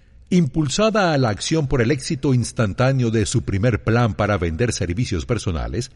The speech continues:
esta enérgica mujer se abocó a la solución de un problema similar para un hijo suyo que acababa de salir de la universidad, pero que había sido incapaz de encontrar una manera de ofrecer sus servicios.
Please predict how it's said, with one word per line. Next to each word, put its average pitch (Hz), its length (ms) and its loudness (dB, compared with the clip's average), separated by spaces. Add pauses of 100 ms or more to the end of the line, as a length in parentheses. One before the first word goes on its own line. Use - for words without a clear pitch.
(520)
esta 185 500 2
enérgica 131 560 0
mujer 104 440 0 (260)
se 160 200 2
abocó 135 440 2
a 165 60 2
la 143 140 0
solución 123 600 -2
de 123 80 2
un 131 140 2
problema 123 440 0
similar 131 600 0
para 110 220 0
un 147 200 0
hijo 139 220 0
suyo 98 440 -2 (320)
que 120 120 0
acababa 107 420 0
de 98 100 -2
salir 104 320 0
de 95 120 0
la 90 100 0
universidad, 87 800 -2 (480)
pero 185 180 4
que 233 120 -2
había 220 180 -2
sido 175 320 0
incapaz 135 480 0
de 131 80 2
encontrar 110 500 0
una 120 180 0
manera 101 380 0
de 101 100 0
ofrecer 95 460 -2
sus 95 160 -2
servicios. 65 640 -8